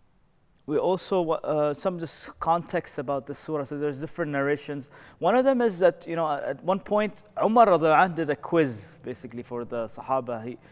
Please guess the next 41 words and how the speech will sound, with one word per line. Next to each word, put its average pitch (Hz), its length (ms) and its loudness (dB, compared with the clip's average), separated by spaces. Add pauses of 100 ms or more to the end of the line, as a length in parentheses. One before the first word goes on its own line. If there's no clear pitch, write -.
(280)
he 139 140 -4
recited 175 420 0
the 160 100 -4
surah 170 320 -2
onto 156 160 -6
them 160 180 -2
and, 143 220 -6
and 131 120 -6
asked 165 280 -2
them, 147 120 0
"What 151 160 -2
do 151 60 -8
you 151 220 -4
learn 135 240 -4
from 113 140 -16
the - 100 -16
surah?" 113 420 -12
So, - 340 -16 (720)
uh, - 260 -14
everyone 196 360 2
was 165 160 2
basically 165 400 -4
saying 160 320 -6
that, 151 220 -4
"Yeah, 160 160 2
it - 200 -8
means 160 200 -10
that 147 160 -6
we 147 80 -6
need 147 180 -8
to - 80 -12
do 151 220 -6 (840)
tasbih 143 520 -4
and 135 220 0
hamd 143 400 -8
and 127 140 -6
istighfar 131 540 0
after 127 380 0
we 120 260 -8
gain 113 280 -4
victory." 113 440 -12